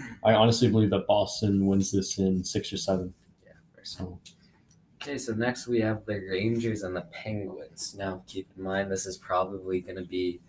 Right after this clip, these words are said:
Speaker 2: the last run for that dynasty of Letang, Crosby, and Malkin. They're all getting older, and I believe a deal will probably be made this offseason, including one of them. What are you thinking?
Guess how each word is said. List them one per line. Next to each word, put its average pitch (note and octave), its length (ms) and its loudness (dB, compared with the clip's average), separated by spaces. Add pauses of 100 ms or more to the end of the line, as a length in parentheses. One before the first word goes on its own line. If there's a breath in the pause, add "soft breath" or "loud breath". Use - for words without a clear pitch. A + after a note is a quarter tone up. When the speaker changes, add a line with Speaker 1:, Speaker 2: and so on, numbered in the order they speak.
(360 soft breath)
Speaker 2:
the - 80 -14
last F2+ 400 0
run F#2 260 -2
for F#2 160 -8
that E2 240 -4
dynasty F2+ 680 -2
of E2 220 -6
Letang, F2 760 -8
Crosby, F2 540 -6
and E2 120 -6
Malkin. F2+ 420 -4
They're E2 160 -2
all F2 140 0
getting F2+ 260 -4
older, F#2+ 400 0
and E2 260 -2 (720 soft breath)
I F2 80 0
believe F#2+ 280 0
a F#2 60 -2
deal F#2 360 0
will F2+ 200 -2
probably F2+ 300 0
be F2 160 -6
made F2 360 -10
this - 220 -4
offseason, E3 560 -6 (340)
including - 440 -20
one - 140 -16
of - 80 -20
them. - 100 -18 (100)
What E2 140 -14
are E2+ 40 -14
you E2+ 140 -10
thinking? - 380 -18